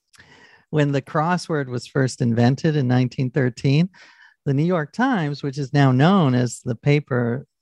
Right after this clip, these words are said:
with the most famous crossword, refused to print it 'cause they thought it was a vice.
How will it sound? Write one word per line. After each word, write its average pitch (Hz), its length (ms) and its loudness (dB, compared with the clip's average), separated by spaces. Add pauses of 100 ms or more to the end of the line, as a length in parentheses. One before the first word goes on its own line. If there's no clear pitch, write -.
with 120 200 -4
the 127 60 -2
most 123 260 0
famous 127 320 0
crossword, 143 460 -4 (360)
refused 180 480 4
to 147 60 -2
print 196 240 2
it 135 100 0
'cause 113 160 -8
they 131 140 2
thought 139 300 2
it 123 60 -2
was 110 160 -6
a 113 80 -2
vice. 127 520 -6